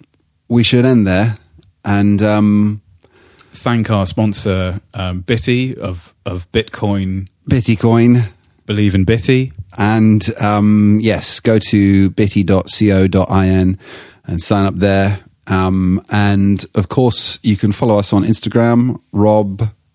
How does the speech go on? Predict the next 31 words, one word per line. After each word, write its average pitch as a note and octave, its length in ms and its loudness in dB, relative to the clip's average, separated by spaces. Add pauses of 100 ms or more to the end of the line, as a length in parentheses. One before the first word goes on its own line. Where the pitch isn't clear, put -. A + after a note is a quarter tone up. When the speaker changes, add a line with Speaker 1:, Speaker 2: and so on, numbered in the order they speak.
(1200)
Speaker 2:
And G#2 380 0
Niall. F#2+ 640 -4
Speaker 1:
Rob B2 200 2
and A2 300 -2
Niall. G2 420 -2 (200)
Speaker 2:
And G2+ 280 -2
you G2 120 -4
can G#2 120 -4
also, A#2 480 -2 (180)
um, G2 260 -6
write A#2 360 -2
us A#2 140 -4
an G#2+ 160 -4
email F#2+ 560 -4 (360)
to G2+ 400 -4
Rob A2 500 0 (380)
N A#2+ 480 2 (180)
Niall. G2+ 720 -4
Speaker 1:
That's G#2 240 -6
Rob A2+ 360 2
N G#2 200 2
Niall. G#2+ 540 2
Speaker 2:
Like A2 200 -2
rock A2+ 340 -2
and G#2+ 240 0
roll. G2 600 -4
Speaker 1:
At G2 180 -4
gmail F2+ 460 2
dot F#2+ 200 -4
com. F2+ 440 2
<laughs> - 40 -20